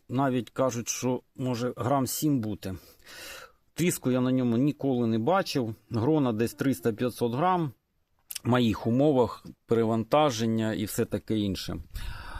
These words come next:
Е, проріджувати не потребує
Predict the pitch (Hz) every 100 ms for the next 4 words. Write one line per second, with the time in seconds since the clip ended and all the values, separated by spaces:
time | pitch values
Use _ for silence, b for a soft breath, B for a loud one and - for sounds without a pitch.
0 | B B B B B B - 104 104 101
1 | 92 135 147 160 123 120 117 110 120 113
2 | 113 123 135 180 - 160 - 147 139 151
3 | 151 135